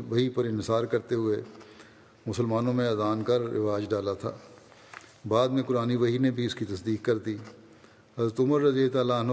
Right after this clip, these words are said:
فرماتے ہیں کہ مجھے بھی خدا تعالیٰ نے یہی اذان سکھائی تھی، مگر بیس دن تک میں خاموش رہا، اس خیال سے کہ ایک اور شخص رسول کریم صلی اللہ علیہ وسلم سے بات بیان کر چکا ہے۔ ایک روایت میں یہ بھی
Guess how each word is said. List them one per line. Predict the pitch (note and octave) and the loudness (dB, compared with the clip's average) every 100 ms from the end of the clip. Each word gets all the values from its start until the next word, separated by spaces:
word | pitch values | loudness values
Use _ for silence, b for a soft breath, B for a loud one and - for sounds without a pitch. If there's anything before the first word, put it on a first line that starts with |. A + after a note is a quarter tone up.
| A2 | 0
فرماتے | A2+ A2 G#2+ A#2+ | 0 -2 0 0
ہیں | A2+ A2 A#2 - - B B B - | -2 -4 -10 -18 -20 B B B -8
کہ | G#2+ | -4
مجھے | G#2+ A#2+ | 2 2
بھی | D3 | 4
خدا | C#3 C#3 | 2 2
تعالیٰ | B2 B2 A#2+ | 2 2 0
نے | A#2+ | 0
یہی | A#2 A#2 | 2 2
اذان | A2+ G#2+ G#2 | 2 -2 -4
سکھائی | G#2 A2 A2 | -6 -2 -4
تھی، | G2+ G2+ G#2+ - B B B B B | -4 -12 -14 -16 B B B B B
مگر | A#2 A2 | -6 -2
بیس | G#2+ B2+ C3 - | -2 0 -2 0
دن | C3+ | 0
تک | B2 B2+ | 0 -2
میں | A#2 A2+ | -2 -4
خاموش | - G#2+ A2 A2 | -2 -2 -2 0
رہا، | A#2 A2 G#2+ - - B B B - | 2 0 -2 -10 -20 B B B -6
اس | C#3 - | -4 0
خیال | C#3+ A#2+ C#3 | 2 2 2
سے | C3 C#3+ G2 F2+ - - - - | 2 0 0 -6 -14 -20 -20 -6
کہ | A#2+ | -2
ایک | A2+ G#2 | 0 2
اور | B2 | 0
شخص | - B2+ - - - - B B B | 0 -6 -8 -14 -18 -20 B B B
رسول | G#2+ - A#2 A2+ | -6 -2 -2 0
کریم | A#2+ A#2+ A2+ | 0 -2 -4
صلی | G2 - - - | -8 -14 -10 -4
اللہ | A2+ | -2
علیہ | |
وسلم | A2+ A#2+ A#2 | -2 -2 -4
سے | A2+ | -4
بات | A2 A2 A2+ | -2 -2 -2
بیان | A2+ A2 | -4 -2
کر | A#2 | -6
چکا | - A#2+ | -6 -4
ہے۔ | B2 G#2 - - - - B B B B B B B B B B _ - | -2 -4 -10 -20 -20 -20 B B B B B B B B B B _ -4
ایک | A#2 A#2 | -2 2
روایت | A2+ A2+ B2 C3+ | 2 2 2 0
میں | B2+ | 0
یہ | B2 | 2
بھی | A#2+ B2 | 2 0